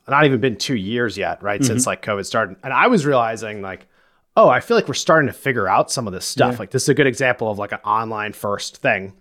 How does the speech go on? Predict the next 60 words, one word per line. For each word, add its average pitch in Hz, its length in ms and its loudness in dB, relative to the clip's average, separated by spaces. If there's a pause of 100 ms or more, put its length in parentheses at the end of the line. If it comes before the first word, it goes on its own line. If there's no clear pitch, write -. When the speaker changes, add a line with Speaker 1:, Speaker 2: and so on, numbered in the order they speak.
(160)
Speaker 1:
that 143 140 4
really 151 200 6
helps 139 160 2
people 123 160 -6
feel 113 180 -10
connected. 147 480 -2 (840)
But 170 60 6
it's 165 100 4
not 214 100 4
like 175 160 6
I 135 120 2
figured 120 500 -2
out 117 200 2
how 127 100 0
to 123 60 -2
build 107 140 -2
a 98 60 -6
culture 139 400 0
in 92 80 -8
two 95 160 -12
years 82 360 -12
Speaker 2:
No. 123 140 -6
Speaker 1:
in - 60 -12
person. - 420 -2 (100)
Speaker 2:
No. 117 160 -8 (680)
Also, 139 160 2
Speaker 1:
It 185 140 4
took 160 100 6
Speaker 2:
you, 139 120 6
Speaker 1:
a 131 80 4 (100)
real 180 160 8
Speaker 2:
you 175 40 2
stunned 143 500 0
Speaker 1:
Yeah. 156 120 6
Speaker 2:
me 180 180 -2 (340)
when 127 200 2
you 127 80 4
said 123 300 0
it's 120 160 -2
only 120 200 2
been, 113 280 0
it - 80 -6
hasn't 110 340 0
been 107 140 -2
two 107 160 -6
years. 107 300 -2
I'm 107 100 -6
like, 104 140 -6
"What 117 100 0
are - 20 4
you 113 80 2
talking 110 320 -2
about?" 98 240 -6
It's 98 140 -20
been, 104 220 -2
like, 101 260 -4
Speaker 1:
Yeah. 101 240 -2 (220)
Speaker 2:
at 107 120 -2
least 110 280 0
three 104 280 -2